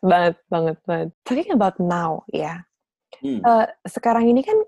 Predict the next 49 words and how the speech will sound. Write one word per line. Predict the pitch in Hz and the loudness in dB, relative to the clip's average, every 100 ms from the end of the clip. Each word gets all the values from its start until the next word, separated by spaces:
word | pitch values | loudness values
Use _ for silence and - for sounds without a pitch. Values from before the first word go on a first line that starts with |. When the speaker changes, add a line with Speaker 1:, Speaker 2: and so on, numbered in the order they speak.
| - | -4
Speaker 1:
it | - | -6
seems | - 294 285 | -2 -2 0
that | 214 | -4
you | - 208 | -2 -6
put | - 254 - - | -2 -4 -4 -6
all | 202 233 | 0 0
of | 233 - | -2 -4
your | 180 | -8
trust | - - 190 - - _ | -8 -6 -6 -6 -14 _
in | 202 185 | -4 -2
radio | 175 170 180 | -4 -2 -2
industry. | 180 170 - 170 - - | -2 -4 -4 -6 -6 -10
I | 202 | -6
think | 294 302 233 | -2 -4 0
you've, | 202 - | 0 0
you've | 185 | -6
Speaker 2:
Hmm. | 247 | 0
Speaker 1:
always | 208 220 202 | 2 4 2
been | 185 160 170 - | 2 0 -2 -12
put | - 214 202 _ - | 0 0 0 _ -20
hundred | - - 202 190 | -14 -4 -2 -2
one | - 185 180 | -2 -6 -4
percent | 180 - 180 175 | -8 -6 -6 -4
in | 175 170 | -6 -6
radio | 165 156 156 165 | -6 -2 -2 -2
dari | 160 160 | -4 -4
tahun | 160 160 151 165 160 160 - - _ | -4 -10 -4 -4 -2 -6 -10 -14 _
sembilan | 170 - 175 | -16 -6 -6
delapan | 185 180 - 175 185 | -6 -10 -8 -6 -6
tadi | 175 165 | -6 -6
yang | 165 | -4
lo | |
bilang | 160 170 180 | -4 -4 -6
itu. | 165 208 180 - | -8 -8 -8 0
What | 240 | 2
I'm | 240 247 | 2 0
trying | 269 311 | -2 -4
to | 262 - | -4 -4
ask | 208 - | -10 -8
is, | - 180 - - _ | -6 -6 -8 -16 _
why? | 180 180 180 - - _ - | -8 -6 -6 -6 -8 _ -12
How | 233 320 | -4 0
would | 359 370 | 2 4
it | 320 240 | 2 0
be | 190 214 | 0 2
for | 214 - 185 165 | 2 0 -4 -4
you | 160 180 151 151 233 269 _ _ _ - | -4 0 2 0 -2 -8 _ _ _ -6
if | 196 - | -6 -6
someday | - - 214 233 190 151 175 | -14 -6 0 2 2 0 -4